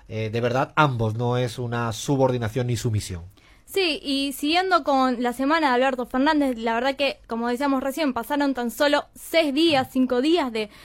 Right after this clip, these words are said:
Speaker 2: del resultado de, de la contienda, pero la verdad que ha estado marcando algunas líneas que resultan algo interesantes. Como dato de color, eh, atendió a Marcos Peña, <laughs> eh, agradecería que Marcos Peña deje de gastar los pocos dólares que todavía no dilaparon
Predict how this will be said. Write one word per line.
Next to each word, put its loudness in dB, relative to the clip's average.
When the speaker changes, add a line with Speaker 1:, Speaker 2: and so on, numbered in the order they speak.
Speaker 2:
del 2
resultado 4
de, 0
de 0
la 0
contienda, 2
pero 2
la 4
verdad 2
que -4
ha 4
estado 2
marcando 2
algunas 4
líneas 4
que 2
resultan 2
algo 2
interesantes. -4
Como 4
dato 4
de 4
color, 4
eh, 0
atendió 2
a 6
Marcos 0
Peña, 4
<laughs> -16
eh, 2
agradecería 2
que -2
Marcos 0
Peña 0
deje -2
de 2
gastar 0
los 0
pocos 0
dólares 2
que 2
todavía 6
no 2
dilaparon 0